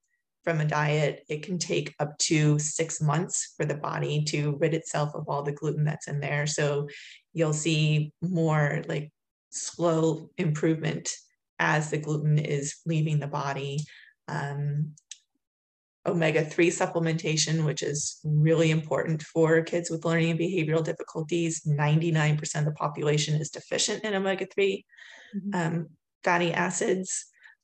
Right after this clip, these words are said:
Speaker 1: Um, that can also take six months to reverse a
Speaker 2: Mm.
Speaker 1: deficiency.
Speaker 2: Mm.
Speaker 1: Um, that supplement in itself, I feel like, is, uh,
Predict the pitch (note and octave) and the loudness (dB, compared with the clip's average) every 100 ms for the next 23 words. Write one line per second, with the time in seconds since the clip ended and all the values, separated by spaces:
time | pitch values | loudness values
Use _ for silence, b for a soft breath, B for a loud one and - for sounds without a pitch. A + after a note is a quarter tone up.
0 | - D#3 D#3 D#3+ D#3+ E3 E3+ - E3+ - | -2 2 4 4 4 4 0 -4 -4 0
1 | D#3 E3 E3 E3 - D3+ D3+ - - D#3+ | 0 0 0 0 0 -2 -2 -8 -4 -2
2 | - D#3 D#3+ D3+ - D#3 D3+ D3 C#3+ D#3+ | 0 2 2 0 -2 0 2 2 2 2
3 | - - - E3 G#3 A3+ B3+ B3+ C4 C4 | 0 -4 -4 -2 0 0 2 4 4 4
4 | B3 D#3 D#3 D#3+ B B B G#3+ A#3+ A#3+ | 2 0 0 -2 B B B -6 -2 0
5 | - - E3 - - D#3 D3+ D#3 D3+ E3 | 0 -2 -4 -8 -4 0 2 4 4 4
6 | F3 - - _ _ _ _ _ - - | 2 -2 -14 _ _ _ _ _ -6 -2
7 | D#3 D3+ D#3 D#3 D#3+ D3+ D3+ - D3+ D#3 | 0 2 2 2 0 0 -2 -2 0 -2
8 | - - D#3 D#3 - D3+ D3 C#3 D3 - | -4 -2 0 0 -2 0 2 0 -2 -6
9 | - - D#3 D#3 D#3 D3+ - - - - | -12 -6 0 2 2 2 0 -4 -12 -16
10 | E3 F3 | -14 -14